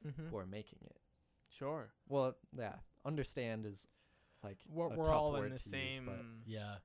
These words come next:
Speaker 2: like, a lot of times
Speaker 1: area.
Speaker 2: it's, like, people I know, you know?
Speaker 1: Sure.
Speaker 2: So I kind of understand, like, their motivations and
Speaker 3: Yeah,
Speaker 2: things.
Speaker 3: we're in a certain
Speaker 2: I, I like to
Speaker 3: proximity.
Speaker 2: think.
Speaker 3: We're in a certain proximity of influence.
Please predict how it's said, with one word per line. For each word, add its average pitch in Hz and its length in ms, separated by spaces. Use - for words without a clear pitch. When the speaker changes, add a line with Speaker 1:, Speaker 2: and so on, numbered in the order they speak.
Speaker 2:
like, 127 200
a 156 40
lot 147 220
of 135 140
times 123 260
Speaker 1:
area. 120 60
Speaker 2:
it's, - 80
like, 101 160
people 110 280
I 60 100
know, - 340
you 107 120
know? 101 80
Speaker 1:
Sure. 113 160
Speaker 2:
So 117 160
I 110 60
kind 120 220
of 98 80
understand, 98 640
like, 90 160
their 98 100
motivations 92 1200
and 98 300
Speaker 3:
Yeah, 120 280
Speaker 2:
things. 98 180
Speaker 3:
we're 135 100
in 143 80
a 139 80
certain 123 300
Speaker 2:
I, 123 40
I 123 100
like 131 40
to 131 240
Speaker 3:
proximity. 113 420
Speaker 2:
think. 95 300
Speaker 3:
We're 139 60
in 131 80
a - 20
certain 123 240
proximity 110 720
of 95 220
influence. 98 840